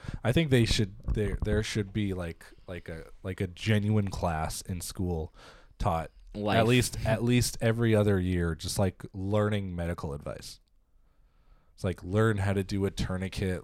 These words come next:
Speaker 1: learn the correct C P R procedure,
Speaker 2: True,
Speaker 1: you know,
Speaker 2: true.
Speaker 1: stuff
Speaker 2: I
Speaker 1: like
Speaker 2: mean, we
Speaker 1: that.
Speaker 2: did do that in health class, but I mean, I was in eighth grade. All I remember is keep to the beat of Staying Alive, and you might crack some ribs.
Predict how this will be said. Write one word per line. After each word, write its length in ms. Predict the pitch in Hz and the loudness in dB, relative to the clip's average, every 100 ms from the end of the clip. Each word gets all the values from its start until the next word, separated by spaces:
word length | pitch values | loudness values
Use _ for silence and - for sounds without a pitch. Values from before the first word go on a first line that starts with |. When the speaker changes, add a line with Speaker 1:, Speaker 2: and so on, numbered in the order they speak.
| - | -8
Speaker 1:
learn 380 | 95 107 107 101 | -2 0 0 -2
the 80 | |
correct 420 | 95 - 92 82 - | -4 -4 -4 -4 -4
C 280 | - 104 | -2 -2
P 240 | 101 101 92 | -2 0 0
R 160 | 92 | 0
procedure, 680 | - 101 92 98 90 90 95 | 0 -2 0 0 -2 0 2
Speaker 2:
True, 260 | 95 95 92 | 4 4 4
Speaker 1:
you 80 | 98 | 4
know, 100 | 98 | 6
Speaker 2:
true. 140 | 120 | 8
Speaker 1:
stuff 160 | 120 - | 8 6
Speaker 2:
I 20 | |
Speaker 1:
like 80 | 151 | 6
Speaker 2:
mean, 140 | 156 | 6
we 60 | 156 | 8
Speaker 1:
that. 40 | |
Speaker 2:
did 120 | 165 160 | 8 6
do 80 | |
that 140 | 160 143 | 6 6
in 80 | 104 | 4
health 280 | 120 143 | 4 4
class, 240 | - 120 113 | 2 2 2
but 140 | 120 | 0
I 20 | |
mean, 100 | 123 | 2
I 60 | 127 | 0
was 100 | 123 | 2
in 80 | 123 | 4
eighth 160 | 123 | 2
grade. 200 | - 139 | 6 6
All 100 | 120 | 8
I 40 | 131 | 8
remember 360 | 135 143 139 | 8 6 8
is 140 | 131 123 | 6 4
keep 220 | - 131 | -2 -4
to 100 | 135 | -2
the 60 | 127 | 2
beat 180 | 120 123 | 2 2
of 80 | 113 | 0
Staying 300 | - 123 117 | 0 2 2
Alive, 360 | 117 120 113 | 4 4 4
and 60 | 110 | 2
you 60 | |
might 220 | 107 117 104 | 2 0 -2
crack 200 | 113 104 | -4 -4
some 160 | 110 | -4
ribs. 360 | 104 98 - | -4 -4 -8